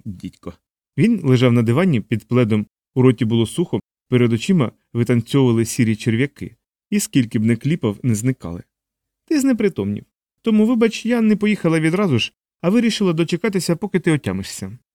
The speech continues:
"Скільки? Який?" "Ти добу пробув без свідомості". "Скільки?" "Добу. Я хотіла викликати швидку допомогу, але що з телефоном?" "Що з телефоном?" "Немає гудка",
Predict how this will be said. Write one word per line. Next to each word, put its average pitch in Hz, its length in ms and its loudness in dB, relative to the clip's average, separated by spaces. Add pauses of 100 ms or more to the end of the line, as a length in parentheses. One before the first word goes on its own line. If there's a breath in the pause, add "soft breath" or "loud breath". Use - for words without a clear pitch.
(160)
"Скільки? - 1080 -6 (400)
Який?" 113 560 -2 (640)
"Ти 311 140 -2
добу 254 280 0
пробув 139 440 0
без 127 160 -2
свідомості". 104 640 -6 (420)
"Скільки?" 117 800 0 (600)
"Добу. 170 380 0 (340)
Я 277 120 0
хотіла 240 360 0
викликати 208 460 -2
швидку 208 340 -2
допомогу, 214 500 2
але 185 180 4
що - 160 -2
з - 80 -6
телефоном?" 107 580 -2 (340)
"Що 131 280 2
з - 60 -8
телефоном?" 107 600 -4 (520)
"Немає 294 360 2
гудка", 226 380 -2